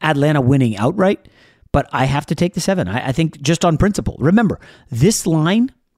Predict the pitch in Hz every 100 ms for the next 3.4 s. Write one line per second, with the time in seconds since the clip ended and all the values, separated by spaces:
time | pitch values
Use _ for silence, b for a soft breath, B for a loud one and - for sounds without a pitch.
0 | _ _ _ _ _ - 139 139 117 -
1 | - _ _ _ - 139 160 196 202 175
2 | 156 151 147 135 - - - 190 160 127
3 | 139 - -